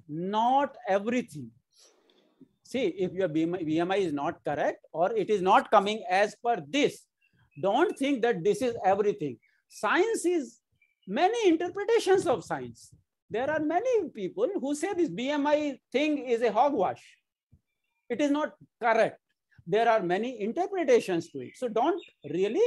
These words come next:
this is just a maths exercise. This is not a science formula that I am giving to you. So use it with your own, you know,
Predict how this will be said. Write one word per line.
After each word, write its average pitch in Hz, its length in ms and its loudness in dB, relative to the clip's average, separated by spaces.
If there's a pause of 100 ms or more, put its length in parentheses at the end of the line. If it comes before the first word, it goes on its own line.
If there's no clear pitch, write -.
(500)
this 302 240 2
is 427 180 6
just 294 200 6
a 427 100 0
maths 247 440 4
exercise. 151 560 -6
This 233 200 -2
is 294 120 2
not 269 240 -2
a 254 100 4
science 208 380 0
formula 196 480 2
that 220 200 0
I 156 100 -6
am 185 140 -8
giving 127 300 -4
to 139 100 -12
you. 143 200 -8
So 269 300 2 (380)
use 214 380 -6
it 381 180 -2
with 226 220 -4
your 175 200 -2
own, 247 180 -2 (2000)
you 185 160 -2
know, 370 320 0